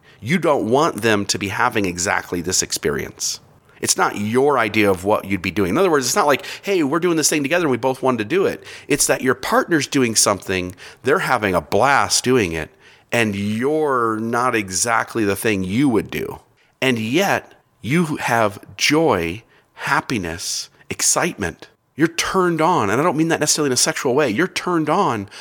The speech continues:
by the fact that your partner is getting to be a bigger piece of their authentic self, and they're enjoying themselves.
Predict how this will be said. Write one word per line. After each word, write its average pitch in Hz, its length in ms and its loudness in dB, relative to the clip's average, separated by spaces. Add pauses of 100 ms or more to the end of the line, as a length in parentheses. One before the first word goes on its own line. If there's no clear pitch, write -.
(140)
by 139 100 -2
the 147 100 -2
fact 151 300 -2
that - 120 -2
your 151 180 2
partner 127 640 -2 (360)
is 151 180 2
getting 190 340 0
to - 140 0
be 139 520 -2 (380)
a 143 120 0
bigger 180 400 2
piece - 420 0
of 123 100 2
their 123 180 6
authentic 143 520 0
self, - 760 -2
and 170 220 2
they're 185 200 2
enjoying 175 720 2
themselves. 90 840 0